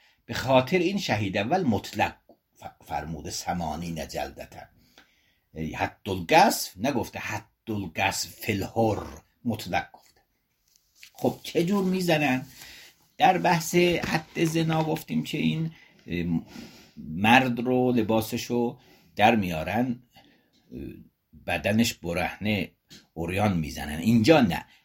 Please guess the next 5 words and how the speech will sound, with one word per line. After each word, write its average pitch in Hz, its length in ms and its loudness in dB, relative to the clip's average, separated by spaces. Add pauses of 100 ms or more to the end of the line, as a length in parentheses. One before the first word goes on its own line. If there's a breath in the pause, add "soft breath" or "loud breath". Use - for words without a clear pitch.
(120 soft breath)
«و 98 80 -4
یحد 110 520 2
القاذف 156 840 4
بثیابه 113 680 2
المعتاده»، 85 800 -2